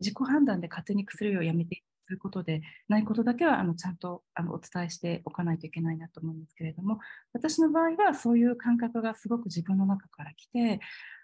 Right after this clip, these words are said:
一切薬をやめようと思ったんです。怖かったんですけど、多分その方が私にとっては、なんか、治る気がすると思って、で、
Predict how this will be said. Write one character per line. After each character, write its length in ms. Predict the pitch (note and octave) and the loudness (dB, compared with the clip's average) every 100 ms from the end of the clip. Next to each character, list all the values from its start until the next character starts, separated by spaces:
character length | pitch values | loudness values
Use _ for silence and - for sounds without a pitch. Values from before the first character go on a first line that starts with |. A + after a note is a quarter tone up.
| _ - | _ -14
一 140 | - | -10
切 220 | - G3 | -2 -2
薬 300 | E3 - G#3 | -2 -6 -2
を 40 | G3+ | 0
や 160 | F3 | 2
め 120 | F3+ | 4
よ 160 | G3 G3+ | 4 2
う 80 | G3+ | -4
と 100 | - | -8
思 160 | D#3 D#3 | -2 -2
っ 60 | D#3 | -4
た 100 | - | -14
ん 60 | D3 | -20
で 60 | _ | _
す。 140 | - _ _ _ _ | -20 _ _ _ _
怖 240 | - D4 | -2 -2
か 120 | F#4 D#4 | 0 -2
っ 120 | C4+ | 0
た 120 | E3+ | 0
ん 60 | D#3 | 2
で 100 | D#3 | 0
す 60 | |
け 160 | - D#3+ | -4 -8
ど、 200 | F#3+ F3 | -6 -6
多 140 | F3 | -2
分 100 | C4+ | 0
そ 160 | G3+ G3+ | 0 2
の 100 | A#3+ | 0
方 240 | A#3+ D#4 | 0 -8
が 340 | - F#3+ E3+ - _ - | -2 0 -2 -4 _ -6
私 360 | G3 C4 D4 | -4 0 4
に 60 | C#4+ | 4
と 80 | D4+ | 2
っ 60 | |
て 120 | C#4+ | 0
は、 60 | F#3 | 0
な 120 | E3 | 0
ん 40 | F3+ | 0
か、 100 | D3+ | 2
治 80 | E3+ G#3 | 4 2
る 60 | G3+ | -2
気 140 | - | -10
が 120 | D#3 | -20
す 100 | - | -20
る 60 | _ _ | _ _
と 80 | - | -16
思 140 | C#3 | -16
っ 40 | - _ | -18 _
て、 280 | C#4+ D#4 - - - - _ - | -2 -2 -2 -6 -20 -20 _ -2
で、 300 | A#3+ A#3+ | 2 2